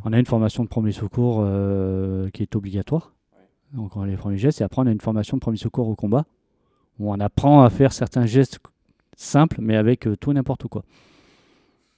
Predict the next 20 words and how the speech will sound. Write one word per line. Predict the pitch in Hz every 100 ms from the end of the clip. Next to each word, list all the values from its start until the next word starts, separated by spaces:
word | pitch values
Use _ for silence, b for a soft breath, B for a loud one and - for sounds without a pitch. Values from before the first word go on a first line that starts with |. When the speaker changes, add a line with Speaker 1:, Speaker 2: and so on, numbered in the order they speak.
| _ _ _ _ _ _ - - 101 -
Speaker 2:
Et | 92 101
enfin, | -
enfin, | 101 - 165
qu'est-ce | 117
que | -
t'entends | 101 101 107
par | 98
tout | 120
et |
Speaker 1:
Bah, | 110 104
un |
Speaker 2:
n'importe | 107 107
Speaker 1:
garrot | 110 107 127
Speaker 2:
quoi ? | 131
Speaker 1:
avec | 107 110 120
un | 107
drap | 101 117 131
et | 123
un | 104
tournevis. | 110 120 104 -